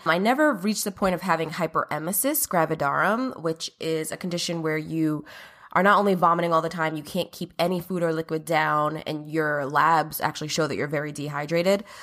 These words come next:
Luckily for me, which is not the case for many, it got better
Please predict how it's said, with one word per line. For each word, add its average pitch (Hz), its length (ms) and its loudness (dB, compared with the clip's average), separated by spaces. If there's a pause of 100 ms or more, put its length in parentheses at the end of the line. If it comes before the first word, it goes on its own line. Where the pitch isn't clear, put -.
(200)
Luckily 208 520 2
for 185 140 -2
me, 175 220 0
which 202 160 -2
is 165 100 -6
not 151 200 0
the 151 40 -10
case 147 300 -8
for 147 100 -8
many, 156 380 -2
it - 160 -4
got 156 260 2
better 226 420 0